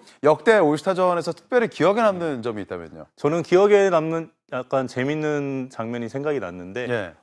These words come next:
Speaker 2: 황태기 선수가 신인 때였어요.
Speaker 1: 음.
Speaker 2: 이제 장소연 위원님이 말씀하신 대로 막 선수들끼리 그런 세레모니 구상을 하거든요.
Speaker 1: 예.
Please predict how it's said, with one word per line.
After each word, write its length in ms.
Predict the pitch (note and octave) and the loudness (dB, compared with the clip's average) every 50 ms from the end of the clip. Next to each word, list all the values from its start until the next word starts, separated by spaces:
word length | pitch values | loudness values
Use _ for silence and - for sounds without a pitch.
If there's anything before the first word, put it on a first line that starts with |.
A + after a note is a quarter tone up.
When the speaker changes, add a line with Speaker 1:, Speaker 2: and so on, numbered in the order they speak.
| _ | _
Speaker 2:
황태기 400 | _ - G3 A3 - B3+ C4 A#3+ | _ -2 -2 0 0 0 2 2
선수가 580 | G3+ G#3+ G#3 F#3 E3+ F3 E3 D#3+ D#3 D3+ C#3+ C#3 | 2 2 2 0 0 2 4 4 6 6 4 2
신인 300 | - - A#3 B3 C4 A3 | 2 0 -2 -2 0 2
때였어요. 540 | G#3 F3 C#3 A2 - - G#2 F#2+ F#2 F#2 F#2 | 2 2 2 0 -2 -6 -8 -8 -8 -8 -8
Speaker 1:
음. 500 | G2+ G#2+ A2 A2+ A2+ A2+ A#2 A#2 A#2 A2+ G#2+ | -8 -8 -8 -8 -8 -8 -8 -8 -10 -10 -8
Speaker 2:
이제 280 | G2+ G#2+ A2 G#2 G#2 G#2 | -6 -6 -4 -4 -6 -8
장소연 400 | - - A2 A2+ G#2+ B2 B2 A#2 | -8 -8 -8 -6 -4 -4 -4 -4
위원님이 480 | A2+ A2 A2 A2 A2+ A2+ A2 A2 G#2+ G#2+ | -4 -6 -6 -6 -6 -8 -8 -8 -8 -8
말씀하신 520 | G2+ F#2 F#2+ G2+ - - A#2 A2 G#2 A2 | -6 -8 -8 -8 -8 -8 -8 -8 -8 -8
대로 240 | G#2 G#2 G2+ G#2+ G#2 F#2 | -8 -8 -6 -6 -8 -8
막 140 | F#2+ G2 _ _ | -10 -14 _ _
선수들끼리 720 | - - F#3 G3 F#3 F3+ F3+ D3+ - D3 C3 B2 A#2 A2 - | -10 -8 -8 -8 -6 -8 -8 -8 -6 -6 -6 -4 -6 -6 -8
그런 180 | - - G#2 | -10 -10 -10
세레모니 460 | G2+ - F3 F#3+ G#3+ G#3 F#3 E3 C3+ A#2 | -8 -6 -4 -4 -4 -4 -4 -6 -8 -8
구상을 320 | - A2 - B2 G#2+ G#2+ | -10 -8 -6 -6 -4 -2
하거든요. 400 | B2+ D#3 F3 E3 B2 G2+ F2+ F#2 A2+ | -2 -2 -2 -4 -6 -6 -6 -2 0
Speaker 1:
예. 240 | B2+ A#2 G2+ D#2+ | 0 0 0 -2